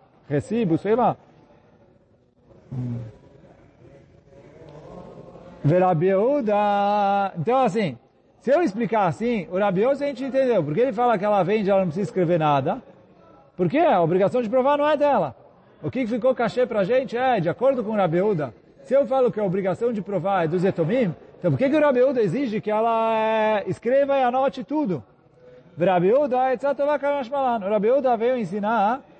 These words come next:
um bom conselho pra mulher. Por que um bom conselho pra mulher? Delo likru la raftanuta.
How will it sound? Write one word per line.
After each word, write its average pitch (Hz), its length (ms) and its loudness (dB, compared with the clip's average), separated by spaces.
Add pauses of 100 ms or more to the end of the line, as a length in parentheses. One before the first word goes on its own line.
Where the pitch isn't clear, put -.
(200)
um 240 200 0
bom 269 380 0
conselho 247 560 -2
pra 214 180 -2
mulher. 185 360 -2 (920)
Por 196 140 0
que 262 160 2
um 262 100 2
bom 220 220 -2
conselho 190 400 -4
pra 170 160 -4
mulher? 147 340 -4 (720)
Delo 226 400 4
likru 247 400 -2
la 277 220 0
raftanuta. 254 680 -4